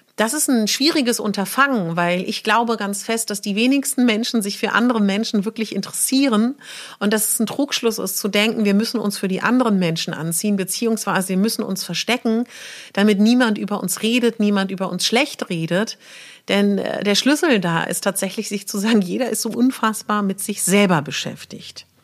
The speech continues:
Was auch schön ist an diesem Begriff Capsule Wardrobe ist, ähm, dass das nachhaltig wäre, wenn wir es dann machen, dass es dir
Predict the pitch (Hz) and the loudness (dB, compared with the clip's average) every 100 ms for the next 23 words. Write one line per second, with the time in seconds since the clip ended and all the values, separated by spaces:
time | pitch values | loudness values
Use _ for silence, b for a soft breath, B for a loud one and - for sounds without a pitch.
0 | B B B B B B B B 208 - | B B B B B B B B -2 2
1 | - 370 - 277 214 - 156 - 165 165 | 2 2 2 4 2 2 -2 0 -2 -2
2 | 165 196 196 180 170 180 196 196 - 214 | -2 -2 0 0 -2 0 0 0 -2 -2
3 | 214 208 190 175 220 285 220 175 - 160 | 0 -2 0 2 2 2 0 -2 -2 -2
4 | 226 - - b b b b b b _ | -2 -4 -8 b b b b b b _
5 | - 196 180 180 180 185 175 190 175 160 | 0 2 4 2 0 -2 -4 -2 -2 0
6 | 151 175 247 262 254 - - 185 208 277 | 0 0 0 0 -6 -8 -6 0 2 2
7 | 240 226 226 214 214 233 208 214 226 262 | 2 2 2 0 -2 -2 0 0 2 0
8 | 247 180 185 - - 180 165 | 0 -2 -6 -6 -2 0 0